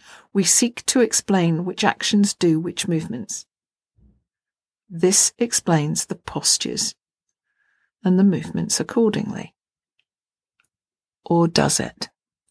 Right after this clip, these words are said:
Now, I say that very carefully, very thoughtfully, and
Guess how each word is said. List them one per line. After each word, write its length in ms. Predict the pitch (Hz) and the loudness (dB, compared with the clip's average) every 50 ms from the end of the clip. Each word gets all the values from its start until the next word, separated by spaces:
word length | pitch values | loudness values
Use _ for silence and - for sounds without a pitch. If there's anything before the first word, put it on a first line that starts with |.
| _ _ _ _ _ _ _ _ _ _ _ _ _ _ _ _ _ _ _ _ _ _ _ _ _ _ _ _ _ _ _ _ _ _ _ _ _ _ _ _ _ _ _ _ _ _ _ _ _ _ _ _ _ _ _ _ _ _ _ _ _ _ _ _ _ _ - - _ - - _ _ _ _ _ _ | _ _ _ _ _ _ _ _ _ _ _ _ _ _ _ _ _ _ _ _ _ _ _ _ _ _ _ _ _ _ _ _ _ _ _ _ _ _ _ _ _ _ _ _ _ _ _ _ _ _ _ _ _ _ _ _ _ _ _ _ _ _ _ _ _ _ -20 -20 _ -20 -20 _ _ _ _ _ _
Now, 280 | 220 214 214 214 - - _ _ _ _ _ _ _ _ _ _ _ _ _ _ _ _ _ _ _ _ _ _ _ _ _ _ _ _ - - - - - - | 0 2 2 2 0 -4 _ _ _ _ _ _ _ _ _ _ _ _ _ _ _ _ _ _ _ _ _ _ _ _ _ _ _ _ -20 -20 -20 -20 -6 0
I 120 | - 220 208 | 0 0 2
say 340 | - - - 254 277 302 | 2 2 2 4 2 2
that 340 | 285 226 170 - - - - _ _ _ _ _ _ _ _ _ _ _ _ _ _ _ _ _ _ _ _ _ _ _ _ _ - | 2 0 0 -2 -4 -8 -12 _ _ _ _ _ _ _ _ _ _ _ _ _ _ _ _ _ _ _ _ _ _ _ _ _ 0
very 280 | - 220 220 233 262 | 2 4 4 4 2
carefully, 760 | 262 - - - 190 165 165 - - 156 156 160 160 165 - _ _ _ _ _ _ _ _ _ _ _ _ _ _ _ _ _ _ _ _ _ - | -2 -4 -2 -2 -2 -2 -2 -6 -12 -12 -10 -10 -10 -12 -14 _ _ _ _ _ _ _ _ _ _ _ _ _ _ _ _ _ _ _ _ _ 0
very 240 | 202 202 202 233 226 | 2 2 4 2 0
thoughtfully, 760 | - - - 214 175 165 - - - 165 147 139 156 165 _ _ _ _ _ _ _ _ _ _ _ _ _ _ _ _ _ _ _ _ _ _ _ _ _ _ _ _ _ _ _ _ _ _ _ _ _ _ _ _ | 0 0 0 0 0 -2 -6 -10 -10 -8 -8 -8 -10 -12 _ _ _ _ _ _ _ _ _ _ _ _ _ _ _ _ _ _ _ _ _ _ _ _ _ _ _ _ _ _ _ _ _ _ _ _ _ _ _ _
and 760 | - 190 202 196 196 196 190 190 190 185 220 - - - - - | 0 2 4 4 4 4 2 2 0 -2 -4 -4 -6 -6 -6 -8